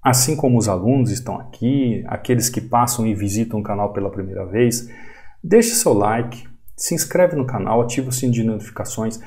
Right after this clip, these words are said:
É a única coisa que eu lhe peço a troco das aulas aqui, a troco no sentido de gratidão, você entendeu?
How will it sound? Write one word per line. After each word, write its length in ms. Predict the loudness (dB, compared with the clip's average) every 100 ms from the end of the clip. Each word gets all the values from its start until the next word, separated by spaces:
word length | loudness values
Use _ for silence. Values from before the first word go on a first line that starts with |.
| -16 -18 4
É 80 | 10
a 80 | 12
única 560 | 12 10 8 4 0
coisa 360 | 2 4 4 2
que 120 | 0
eu 40 | 0
lhe 100 | 0
peço 460 | 0 0 0 -2
a 60 | -2
troco 400 | 2 4 4 0
das 240 | 0 2
aulas 340 | 4 4 2 0
aqui, 440 | -2 0 0 -2 -12 -4
a 120 | -2
troco 400 | 2 4 6 4
no 100 | 0
sentido 500 | -2 -4 -2 0 0
de 140 | 0 0
gratidão, 960 | 2 2 0 2 4 4 2 -2 -14 -14
você 160 | -6 -4
entendeu? 500 | -2 0 6 6